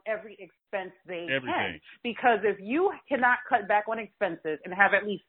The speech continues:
Speaker 1: two different bank accounts, maybe three if you're really good at it, you need to always have your money in different places, because when somebody decides to hack your bank account or something happens with this c-, client or something happens with that, you've always got this backup pocket of finances somewhere,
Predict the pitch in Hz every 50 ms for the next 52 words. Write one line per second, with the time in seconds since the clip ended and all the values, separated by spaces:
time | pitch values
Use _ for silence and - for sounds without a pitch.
0 | - - - 311 320 311 311 - 233 214 190 151 202 202 196 165 170 - 165 143
1 | 147 160 - - 202 247 302 254 277 254 - - 254 269 233 185 165 165 - 170
2 | 170 185 196 185 175 170 156 175 170 160 151 147 - - 156 170 - - - -
3 | - - - - - _ _ - 180 190 269 349 403 403 370 339 339 277 226 -
4 | 247 254 262 254 247 247 - 247 233 220 - 202 247 247 254 240 226 220 196 180
5 | 165 214 214 - 208 196 - 226 214 208 - 180 165 180 190 - 208 185 175 151
6 | 165 170 160 - 220 233 247 277 269 262 262 233 240 247 - 233 220 220 220 220
7 | - 208 208 196 190 190 - 247 262 220 240 233 226 240 233 - 247 233 233 226
8 | 233 226 - 170 160 165 - - 180 202 196 240 226 226 240 240 240 240 240 220
9 | 208 226 233 - 240 233 - - - - - - - 254 240 233 233 233 214 165
10 | 151 - - 226 226 240 240 247 240 233 - 226 233 226 - 226 214 185 - -
11 | - - - - 226 285 302 233 220 240 233 240 240 220 - - 208 196 196 -
12 | 208 196 202 165 147 - 190 196 185 - 185 175 - - - 185 165 - 180 160
13 | 160 - _ - 185 196 214 220 220 220 214 - 220 - 254 233 247 240 247 247
14 | 254 254